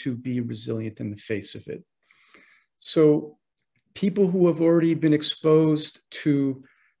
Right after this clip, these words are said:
uh, air pollution, more likely to have an impact. People who can't afford to have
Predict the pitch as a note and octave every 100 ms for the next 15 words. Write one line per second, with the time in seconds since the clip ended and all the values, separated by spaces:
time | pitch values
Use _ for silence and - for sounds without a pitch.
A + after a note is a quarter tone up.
0 | - C3 C3 D3 - - D3+ E3+ D#3+ B2
1 | A2+ - - - _ _ _ _ _ _
2 | _ _ _ _ _ _ _ _ _ -
3 | C#3+ D3 C#3 C#3 C#3+ - C#3+ B2+ C3+ B2+
4 | A#2+ A#2 A2+ F#2+ - - E3 E3+ D#3+ D#3+
5 | D3+ - E3 D#3+ D#3 D3 - - D#3 D3+
6 | - D3